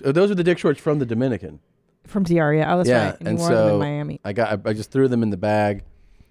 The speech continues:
Speaker 1: We go to Miami, and that's the only pair. You know, I wasn't
Speaker 2: <laughs>
Speaker 1: traveling with multiple swim trunks.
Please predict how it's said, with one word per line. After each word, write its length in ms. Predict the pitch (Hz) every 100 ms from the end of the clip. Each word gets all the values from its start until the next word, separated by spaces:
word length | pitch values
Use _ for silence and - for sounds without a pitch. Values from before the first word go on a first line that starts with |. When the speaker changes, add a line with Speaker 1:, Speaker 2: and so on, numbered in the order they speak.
| _
Speaker 1:
We 80 | 107
go 100 | 113
to 60 | 107
Miami, 440 | 101 104 104 98
and 100 | 95
that's 120 | 98
the 80 | -
only 300 | 117 120 113
pair. 400 | 104 107 120 87
You 80 | 85
know, 60 | 95
I 40 |
wasn't 240 | 101 104 92
Speaker 2:
<laughs> 20 |
Speaker 1:
traveling 360 | 107 101 98 90
with 120 | 85
multiple 680 | 90 101 107 104 101 92 85
swim 260 | - 101 104
trunks. 440 | 120 127 - _